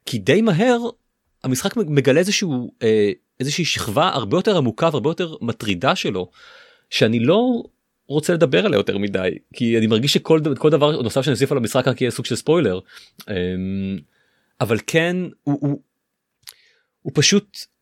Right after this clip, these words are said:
מקבל עוד, עוד, עוד, עוד שכבה של עומק. פתאום יש איזושהי מערכת יחסים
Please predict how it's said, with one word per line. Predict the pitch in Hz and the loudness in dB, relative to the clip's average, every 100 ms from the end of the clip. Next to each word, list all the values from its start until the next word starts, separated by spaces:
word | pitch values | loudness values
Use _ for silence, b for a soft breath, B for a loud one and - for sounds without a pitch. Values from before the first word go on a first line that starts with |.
| _ _ _ _ _ _ 139 | _ _ _ _ _ _ -2
מקבל | - 120 135 147 | 2 4 4 4
עוד, | 131 131 120 120 | 4 4 0 -2
עוד, | 139 135 - _ _ _ _ | 0 0 0 _ _ _ _
עוד, | 139 135 131 | -2 -2 -2
עוד | 156 | -2
שכבה | 143 143 156 | -2 0 2
של | 180 | 4
עומק. | 160 143 101 | 2 2 -2
פתאום | - 127 131 | -4 -2 2
יש | 131 135 | 2 2
איזושהי | 131 127 | 0 0
מערכת | 120 113 135 | 0 -2 -4
יחסים | 120 - 120 117 117 117 | -6 -2 0 0 -2 -4